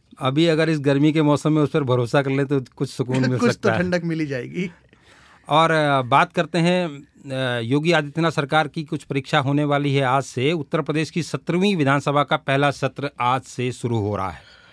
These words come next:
Speaker 2: बहुत शुक्रिया। जैसा कि अभी आपने सुना, उत्तर प्रदेश में योगी आदित्यनाथ की सरकार बनने के बाद विधानसभा का पहला सत्र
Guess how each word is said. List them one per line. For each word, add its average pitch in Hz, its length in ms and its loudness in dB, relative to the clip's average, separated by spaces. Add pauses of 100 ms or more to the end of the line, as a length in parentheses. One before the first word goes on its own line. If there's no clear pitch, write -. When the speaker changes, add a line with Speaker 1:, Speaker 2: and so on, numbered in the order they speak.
(460)
Speaker 2:
बहुत 165 200 -2
शुक्रिया। 165 520 -2
जैसा 170 280 -2
कि 202 100 -2
अभी 185 180 2
आपने 175 280 0
सुना, 170 260 -4
उत्तर 156 240 -4
प्रदेश 156 440 -4
में 165 160 -4
योगी 147 500 -4
आदित्यनाथ 139 540 -4
की 165 200 -8
सरकार 131 500 -6
बनने 127 400 -6
के 127 180 -8
बाद 123 440 -6 (100)
विधानसभा 131 720 -8
का 123 180 -10
पहला 120 520 -10
सत्र 131 540 -8